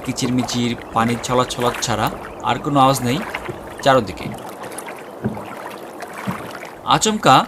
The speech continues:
আকাশ থেকে ঝরতে শুরু করে ফোঁটায় ফোঁটায় জল। মেঘ, বৃষ্টি, রোদে লুকোচুরিতে মেতে উঠেছে চারপাশ। সব মিলিয়ে একটা মনোমুগ্ধকর পরিস্থিতি, যেন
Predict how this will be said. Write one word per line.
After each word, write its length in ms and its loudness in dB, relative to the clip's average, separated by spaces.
আকাশ 260 0
থেকে 140 0
ঝরতে 320 4
শুরু 240 2
করে 160 4
ফোঁটায় 420 4
ফোঁটায় 320 0
জল। 180 -2
মেঘ, 340 6
বৃষ্টি, 340 2
রোদে 300 6
লুকোচুরিতে 540 2
মেতে 260 4
উঠেছে 300 0
চারপাশ। 380 4
সব 140 4
মিলিয়ে 260 6
একটা 260 4
মনোমুগ্ধকর 680 4
পরিস্থিতি, 480 -2
যেন 160 8